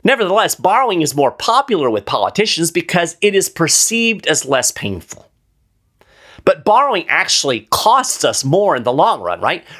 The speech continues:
Right now, the U S government is paying more for interest expense each month than it is for national defense.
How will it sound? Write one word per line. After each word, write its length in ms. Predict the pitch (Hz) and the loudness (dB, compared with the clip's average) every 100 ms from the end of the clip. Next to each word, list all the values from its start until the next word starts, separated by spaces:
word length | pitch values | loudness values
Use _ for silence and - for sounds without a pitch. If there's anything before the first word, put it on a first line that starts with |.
| - | -2
Right 180 | 208 196 | -2 0
now, 160 | 220 | 0
the 140 | 214 190 | 0 0
U 140 | 214 | 0
S 100 | 190 | 2
government 400 | 190 180 160 143 | 0 -2 -2 -2
is 100 | 143 | -4
paying 320 | - 175 147 | 0 -2 0
more 380 | 135 156 226 254 | 0 2 2 0
for 180 | - 190 | -2 -2
interest 480 | 156 175 185 170 - | -2 -2 -2 -2 -2
expense 560 | - - - 104 107 - | -4 -2 -2 -4 -4 -4
each 260 | 220 214 | -2 -2
month 400 | 170 175 120 - - _ - _ | 0 0 -2 -8 -20 _ -20 _
than 120 | 147 | -2
it 60 | 139 | 0
is 220 | 151 196 | 0 -2
for 120 | 123 | -4
national 600 | 113 117 135 - 151 123 | -2 0 0 -2 -2 -4
defense. 760 | 107 113 - 82 - - - - | -6 -8 -6 -8 -4 -4 -2 -6